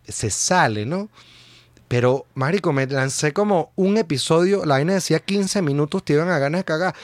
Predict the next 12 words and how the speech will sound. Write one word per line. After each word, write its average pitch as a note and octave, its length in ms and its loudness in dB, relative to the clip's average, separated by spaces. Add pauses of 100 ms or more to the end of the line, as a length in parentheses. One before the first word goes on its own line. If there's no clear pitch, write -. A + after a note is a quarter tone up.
(220)
Y C3 100 -6
yo C3+ 120 2
me F3+ 140 0
lancé D#3 360 0
como C3 220 0
un E3 220 2
episodio E3+ 580 2
y F#3+ 40 2
medio F#3 420 4
de C3 80 2
Seinfeld, C3 500 -2
huevón. B2+ 480 0